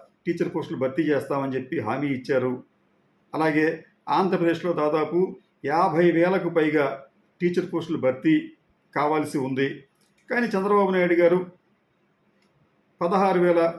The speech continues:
మూడు వందల నలభై ఏడు పోస్టులు మాత్రమే భర్తీ చేస్తున్నారు. కానీ జగన్మోహన్ రెడ్డి గారి ప్రభుత్వం రెండు వేల పంతొమ్మిది నుంచి ఆయన దిగిపోయేంత వరకు కూడా దాదాపు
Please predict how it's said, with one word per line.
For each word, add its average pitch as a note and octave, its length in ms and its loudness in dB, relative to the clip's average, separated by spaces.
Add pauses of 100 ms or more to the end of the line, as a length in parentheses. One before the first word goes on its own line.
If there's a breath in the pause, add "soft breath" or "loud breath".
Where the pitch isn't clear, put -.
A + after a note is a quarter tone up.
మూడు F3 240 0
వందల E3 340 2 (100)
నలభై E3 420 0
ఏడు E3 340 2 (360)
పోస్టులు F3+ 280 0
మాత్రమే D#3 380 0
భర్తీ B2+ 240 0
చేస్తున్నారు. C#3 720 0 (1120)
కానీ G3+ 380 0 (640)
జగన్మోహన్ A3 500 2
రెడ్డి F#3+ 180 0
గారి E3+ 100 2
ప్రభుత్వం E3 500 0 (240)
రెండు F3+ 180 0
వేల F#3 140 4
పంతొమ్మిది E3+ 580 2
నుంచి E3 400 0 (960)
ఆయన E3 160 4
దిగిపోయేంత E3+ 580 2
వరకు D#3+ 260 2
కూడా D#3+ 220 2
దాదాపు D3+ 720 0